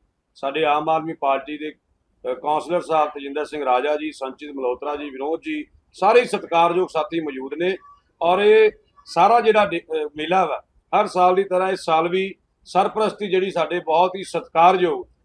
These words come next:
ਐਮ ਐਲ ਏ ਸਾਡੇ ਹਲਕਾ ਨਾਰਥ ਦੇ ਚੌਧਰੀ ਮਦਨ ਲਾਲ ਬੱਗਾ ਜੀ ਔਰ ਬੱਗਾ ਪਰਿਵਾਰ ਦੀ ਜਿਹੜੀ ਹਮੇਸ਼ਾ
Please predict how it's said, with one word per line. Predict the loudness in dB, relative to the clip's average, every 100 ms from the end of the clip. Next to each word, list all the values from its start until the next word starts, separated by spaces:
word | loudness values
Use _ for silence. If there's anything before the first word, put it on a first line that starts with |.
| _
ਐਮ | -2 0 0
ਐਲ | 0
ਏ | 0 -2
ਸਾਡੇ | -2 -2
ਹਲਕਾ | -2 0 0
ਨਾਰਥ | 0 0 -2 -6
ਦੇ | -6 -6 -6 _ _ _
ਚੌਧਰੀ | 0 0 0 -2
ਮਦਨ | -2 0
ਲਾਲ | 2 2
ਬੱਗਾ | 0 0 0
ਜੀ | 2 0
ਔਰ | -2 -6
ਬੱਗਾ | -6 -4
ਪਰਿਵਾਰ | -2 0 2 0
ਦੀ | -2
ਜਿਹੜੀ | -12 -10
ਹਮੇਸ਼ਾ | -8 -6 -4